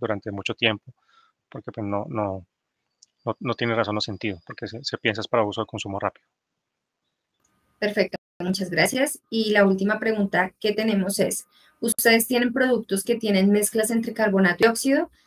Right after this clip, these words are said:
Speaker 2: ¿Recomiendan usarlos para reducir costos?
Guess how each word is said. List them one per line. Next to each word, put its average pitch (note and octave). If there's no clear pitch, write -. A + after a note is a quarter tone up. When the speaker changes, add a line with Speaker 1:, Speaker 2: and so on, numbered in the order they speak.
Speaker 2:
¿Recomiendan G#3
usarlos G3+
para G#3+
reducir F#3+
costos? A3